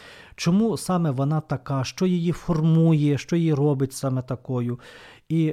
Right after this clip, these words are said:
е, і, е, інша людина, якщо це нормальні стосунки, ще раз повторюсь, вона починає е,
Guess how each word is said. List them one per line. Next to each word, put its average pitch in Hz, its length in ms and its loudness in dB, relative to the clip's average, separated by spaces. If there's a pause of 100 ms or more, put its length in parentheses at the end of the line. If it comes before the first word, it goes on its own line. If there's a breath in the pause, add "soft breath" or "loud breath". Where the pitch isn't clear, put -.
е, 123 380 -2 (460)
і, 139 160 -8
е, 123 720 -8
інша 175 380 -2
людина, 170 420 0
якщо 127 280 -4
це 120 260 -6
нормальні 123 540 -2
стосунки, 196 560 -6
ще 160 220 -6
раз 151 220 -6 (180 loud breath)
повторюсь, 156 640 -2 (500 loud breath)
вона 156 240 0
починає 156 640 -4 (520 soft breath)
е, 117 240 -4